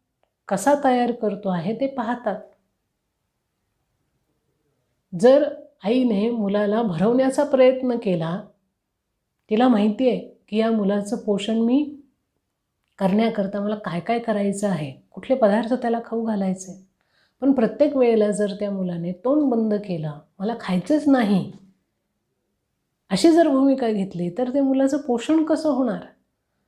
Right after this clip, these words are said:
किंवा त्या मुलाने असं मनामध्ये विचार केला की, "आईला कळत नाही मला काय हवं आहे,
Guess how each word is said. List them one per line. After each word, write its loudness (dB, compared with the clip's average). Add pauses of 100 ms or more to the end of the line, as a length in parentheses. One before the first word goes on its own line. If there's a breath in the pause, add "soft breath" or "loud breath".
(220)
किंवा 4
त्या 4 (140)
मुलाने 0
असं 2
मनामध्ये 0
विचार -2
केला -6
की, -6
"आईला 2
कळत 0
नाही -4 (360)
मला -2
काय -4
हवं -10
आहे, -6